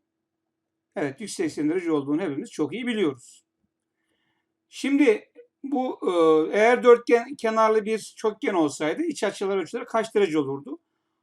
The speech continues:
Biz, e, şu formülü, e, bulmak için üçgeni kullanacağız. Her ne kadar böyle bir hazır formül, e, elimizde var olsa da bunun nereden geldiğini bilmek her zaman bizim işimizi kolaylaştıracaktır.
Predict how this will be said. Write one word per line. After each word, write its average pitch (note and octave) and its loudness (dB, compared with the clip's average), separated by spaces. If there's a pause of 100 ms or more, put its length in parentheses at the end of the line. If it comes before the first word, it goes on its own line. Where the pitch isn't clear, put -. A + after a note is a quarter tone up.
(280)
Biz, A#3 -8 (260)
e, E3 2
şu - -6
formülü, G#3 2 (240)
e, G3+ -8 (840)
bulmak A3 -2
için C#4 -6 (220)
üçgeni A3 -2
kullanacağız. C#3+ -6 (420)
Her F3+ -4
ne F3 -4
kadar E3+ -4
böyle E3+ -4
bir E3 -8 (460)
hazır E3+ -2
formül, E3+ -4
e, D#3 4
elimizde E3 0 (100)
var D#3 0
olsa F3 -2
da D4+ 0 (380)
bunun A3 -4
nereden G3+ 2
geldiğini E3 -2
bilmek F#3 -6
her A3 2
zaman A#3 -4
bizim A3 -10
işimizi D#3+ -8
kolaylaştıracaktır. G3+ -2